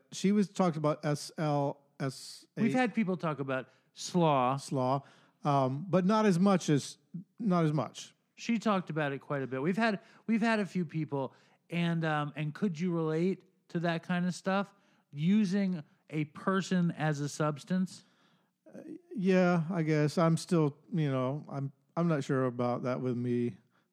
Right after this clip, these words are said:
Speaker 1: I don't know.
Speaker 2: Are you fucking kidding
Speaker 1: <laughs> I
Speaker 2: me?
Speaker 1: don't, I don't get it. I don't, I can't.
Speaker 2: Ray, you're the king of the nightlife.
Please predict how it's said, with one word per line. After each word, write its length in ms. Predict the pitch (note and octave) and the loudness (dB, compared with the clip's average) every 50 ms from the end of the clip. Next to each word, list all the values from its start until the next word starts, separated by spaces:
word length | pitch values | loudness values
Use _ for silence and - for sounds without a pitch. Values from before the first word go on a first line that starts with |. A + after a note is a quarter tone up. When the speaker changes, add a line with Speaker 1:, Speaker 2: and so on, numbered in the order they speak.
| _ | _
Speaker 1:
I 100 | D#3 C#3+ | -4 -4
don't 140 | C3 B2 A#2 | -2 -2 -2
know. 200 | A2+ A2 A2+ A2 - _ _ _ _ _ _ _ _ - | -2 -4 -4 -6 -10 _ _ _ _ _ _ _ _ -6
Speaker 2:
Are 100 | C4+ C4 | -4 -2
you 200 | C#4 D4 D4+ - | 0 0 0 -2
fucking 480 | - - B3+ C4 B3+ B3+ A#3+ A3 F3+ | -2 -2 -2 -2 -2 0 0 0 0
kidding 420 | - - - F3+ F#3+ G#3+ A#3 A#3+ C4 | -2 -2 0 2 2 2 4 4 4
Speaker 1:
<laughs> 0 | |
I 120 | C#4 D4 | 4 4
Speaker 2:
me? 60 | C#4 | 4
Speaker 1:
don't, 260 | A#3 C4 B3 G3+ - B3 A3 | 4 4 2 4 2 2 2
I 160 | F3+ F#3 F#3+ | 2 4 4
don't 400 | E3 D3+ - F#3+ F#3 G3+ F#3+ D#3+ | 2 2 2 4 2 2 2 0
get 260 | C#3+ F3 F3+ F3+ E3 | 0 2 2 2 2
it. 180 | C#3+ - - - | 0 -2 -4 -6
I 160 | - C3+ C#3 C3+ | -6 -4 -4 -4
don't, 380 | B2+ C#3+ C#3 C#3 D3 E3 - - - _ - | -2 -2 -2 -2 -4 -6 -8 -12 -18 _ -6
I 160 | C#3+ C#3 C3+ | -4 -4 -4
can't. 360 | C3+ - - D3 C#3 C#3 C#3+ - - _ | -6 -6 -6 -4 -4 -4 -4 -8 -8 _
Speaker 2:
Ray, 160 | A#3 C4 C4+ | 0 0 2
you're 220 | G#3+ F#3 G#3+ A3+ | 4 4 2 4
the 120 | G3+ A3+ A3 | 4 2 0
king 400 | - - - - A#3+ B3 B3 B3+ | 0 -2 -2 0 2 2 2 2
of 120 | B3 G#3+ G3+ | 0 2 2
the 80 | A3 | 2
nightlife. 640 | G#3 G3+ G#3+ A#3 C4 C4 G3+ D#3+ C#3+ B2 G#2+ G#2+ - | 4 4 4 4 4 2 2 0 -2 -2 -2 -4 -6